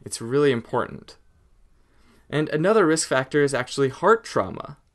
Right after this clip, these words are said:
Scientists and health professionals are continuing to see links between brain health and heart health.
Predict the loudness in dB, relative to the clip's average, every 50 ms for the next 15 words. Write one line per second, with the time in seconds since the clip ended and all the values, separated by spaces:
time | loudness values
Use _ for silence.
0 | _ _ _ _ _ _ _ _ _ _ _ -4 0 0 2 2 2 0 0 0
1 | 0 -2 -4 -4 -4 -2 -2 -2 -2 -2 -8 -10 -6 -6 -6 -6 -6 -8 -8 -8
2 | -8 -8 -10 -10 -8 -6 -4 -2 -2 0 0 -2 -2 -2 -4 -2 -2 0 0 0
3 | -2 -2 -6 -10 -10 -8 -6 -6 -4 -2 -2 -2 -2 -2 -4 -6 -6 -6 -8 -6
4 | -2 0 0 0 -2 -4 -14 -14 -16 -20 _